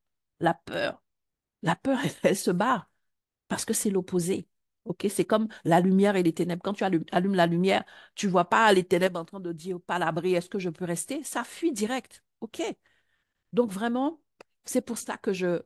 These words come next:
aujourd'hui, je milite et que je suis engagée, ok,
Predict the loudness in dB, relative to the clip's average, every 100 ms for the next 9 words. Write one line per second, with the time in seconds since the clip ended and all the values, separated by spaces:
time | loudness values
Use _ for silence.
0 | -6 -4 -2 -2 -2 -6 -8 -12 -20 _
1 | _ _ _ _ _ -6 -4 -2 -4 -4
2 | -4 -4 -6 -8 -10 -14 -18 _ _ -16
3 | -14 -6